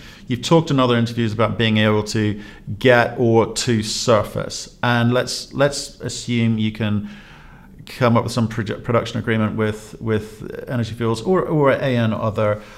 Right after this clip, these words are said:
Um, you think you can get into production quite soon, but, and you,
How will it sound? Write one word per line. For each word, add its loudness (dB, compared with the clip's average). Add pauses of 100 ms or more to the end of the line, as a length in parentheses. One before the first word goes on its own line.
(220)
Um, 2 (600)
you 4
think 4
you 0
can 2
get 8
into 2
production 2
quite 2
soon, -4
but, -4
and -2
you, -2